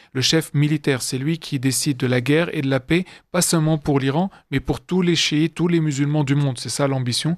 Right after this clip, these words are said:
Et c'est pour cela que le Hezbollah est rentré en guerre, que ce soit après le sept octobre ou, euh, là récemment, donc après la, la, l'attaque du vingt-huit, euh, février déjà. Euh, et donc en fait c'était, euh, euh, c'était sur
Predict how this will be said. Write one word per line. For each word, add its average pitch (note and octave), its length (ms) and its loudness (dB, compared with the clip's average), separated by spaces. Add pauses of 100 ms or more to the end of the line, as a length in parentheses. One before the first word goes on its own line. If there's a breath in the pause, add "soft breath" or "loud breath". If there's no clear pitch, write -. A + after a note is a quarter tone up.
(320 loud breath)
Et B2+ 80 -2
c'est C3+ 140 0
pour D#3+ 220 0
cela E3 280 2
que D3+ 140 -2
le C3+ 120 2
Hezbollah C#3 500 0 (400 loud breath)
est B2+ 80 0
rentré C#3+ 340 2
en C3+ 140 2
guerre, D#3 420 0
que - 60 -18
ce - 100 -8
soit C#3 240 0
après C3+ 220 -4
le C3 40 -6
sept C#3 220 -2
octobre E3 420 -2 (280 loud breath)
ou, D#3+ 300 2 (180)
euh, C3 380 2
là C#3+ 180 2
récemment, C3 600 -2
donc C3 200 -4
après C3+ 240 -2
la, B2 260 0 (360 loud breath)
la, B2 120 0
l'attaque B2 340 0
du B2 200 -4
vingt-huit, A#2+ 560 -2
euh, A#2 260 -4 (460 loud breath)
février B2 400 0 (140)
déjà. C#3+ 200 -2 (520 loud breath)
Euh, C3+ 200 2
et C#3 160 0
donc D#3 240 0
en C#3+ 60 0
fait E3+ 220 -2
c'était, D#3 420 0
euh, C3+ 180 2 (520 soft breath)
euh, A#2+ 400 0
c'était B2+ 260 -8
sur C#3+ 300 -2